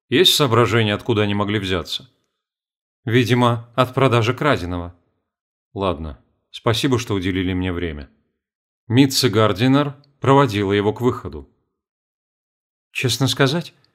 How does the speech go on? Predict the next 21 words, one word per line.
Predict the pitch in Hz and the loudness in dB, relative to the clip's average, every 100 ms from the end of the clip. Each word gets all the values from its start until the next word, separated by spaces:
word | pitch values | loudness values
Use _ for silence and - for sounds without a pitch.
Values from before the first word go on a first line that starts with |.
| _ - | _ 2
не | 139 | 4
совсем | - 139 180 160 | 4 0 -2 -2
понимаю, | 175 175 143 92 90 | -2 -2 0 -2 -2
зачем | 196 - 160 | -2 -2 -2
вы | 117 | -2
подвергаете | 117 95 107 107 156 127 - | -4 -4 -4 -2 -4 -4 -6
себя | - 110 107 | -8 -6 -4
такому | 113 117 127 117 | -6 -2 0 0
испытанию, | - 123 117 135 101 92 | -2 -4 -2 -2 -2 -4
детектив | 92 113 - 120 98 | -6 -8 -8 -8 -6
Деккер, | 104 95 92 - _ _ _ _ - | -6 -8 -14 -18 _ _ _ _ -10
стоя | - - 110 101 | -6 0 2 0
у | |
дверей, | 92 95 101 127 135 - - | 0 0 2 0 -2 -10 -6
сказала | - 143 101 95 90 92 | -2 0 0 0 0 0
она. | 95 78 - _ _ _ _ _ _ _ _ _ _ _ _ - | -2 -6 -12 _ _ _ _ _ _ _ _ _ _ _ _ -6
«Надо | 113 107 | -2 0
бы | 110 113 | 0 0
подумать | 131 117 95 90 | 2 2 -2 -4
на | 90 | -4
досуге». | 90 - 87 80 | -4 -6 -10 -14